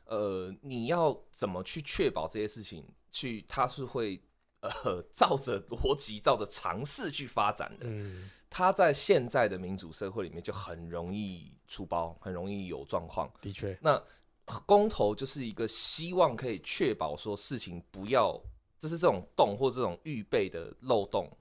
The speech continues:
Speaker 1: 会有很，再，再更扩大的空间。但是这次的公投鸟就鸟在这里，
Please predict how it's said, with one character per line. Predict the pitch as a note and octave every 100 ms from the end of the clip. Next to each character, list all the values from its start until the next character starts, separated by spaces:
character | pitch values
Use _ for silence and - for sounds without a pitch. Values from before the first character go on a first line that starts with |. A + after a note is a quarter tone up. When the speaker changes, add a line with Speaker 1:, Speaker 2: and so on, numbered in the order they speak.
| _
Speaker 1:
会 | -
有 | A2+
很， | F#2 E2+ D2+ _ - -
再， | - D#3+
再 | - D#3+
更 | C#3+ E3+ A2+
扩 | - A#2+
大 | G#2 F#2
的 | F2+
空 | F#2 F2
间。 | F2+ E2+ - -
但 | A#3
是 | G3+ F#3+ - - - - _ _
这 | A3
次 | G3+
的 | F#3+
公 | D#3
投 | D#3 A2+ A#2 - _
鸟 | C3+ A2
就 | G2+
鸟 | D3 F2
在 | G2+ G2
这 | G2
里， | D2